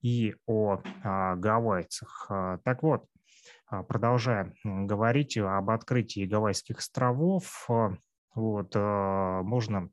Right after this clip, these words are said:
узнать следующее, что открытие Гавайев произошло в ходе третьей экспансии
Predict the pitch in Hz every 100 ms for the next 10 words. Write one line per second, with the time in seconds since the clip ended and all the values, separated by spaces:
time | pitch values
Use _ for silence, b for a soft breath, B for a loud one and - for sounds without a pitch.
0 | B B B 113 113 120 143 131 101 -
1 | 90 - 110 98 - 131 110 95 90 101
2 | 113 156 139 98 - 110 92 113 104 -
3 | 147 120 127 117 113 - 127 120 107 -
4 | - 117 101 120 107